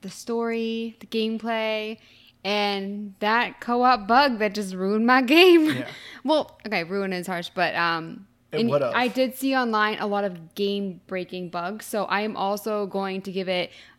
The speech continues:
Speaker 1: a game, but just not for right now. I, I would wait till they fix it.
Speaker 2: Yeah, so as of recording, it is November ninth.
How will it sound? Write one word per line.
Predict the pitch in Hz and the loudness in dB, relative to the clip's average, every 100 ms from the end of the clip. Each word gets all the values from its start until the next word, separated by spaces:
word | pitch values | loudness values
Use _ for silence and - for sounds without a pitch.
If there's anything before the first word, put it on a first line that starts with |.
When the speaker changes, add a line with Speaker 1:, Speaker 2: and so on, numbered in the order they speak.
| _ | _
Speaker 1:
a | 202 | -6
game, | 180 214 214 220 247 262 277 - | -2 2 4 4 2 0 -4 -4
but | 208 | -4
just | 202 180 | -2 -2
not | 196 170 | -2 -2
for | 196 | -2
right | 180 165 | -4 -4
now. | 175 160 165 185 - | -4 -4 -6 -10 -2
I, | 208 208 | 0 0
I | - 214 | 0 2
would | 214 196 - - | 2 -2 -14 -8
wait | 190 190 - | -6 -6 -8
till | 208 | -10
they | 175 175 | -8 -8
fix | 170 - 165 | -8 -8 -6
it. | 156 - | -8 -8
Speaker 2:
Yeah, | 170 170 135 | -4 -4 -4
so | - | -2
as | 175 190 | 0 0
of | 214 | 0
recording, | 202 180 160 139 127 | 2 4 4 2 -2
it | 135 | 0
is | 139 131 - 139 120 - | 2 0 -6 -14 -16 -6
November | 131 123 135 131 | -4 -2 -2 -2
ninth. | 123 139 175 - | -4 -6 -8 -12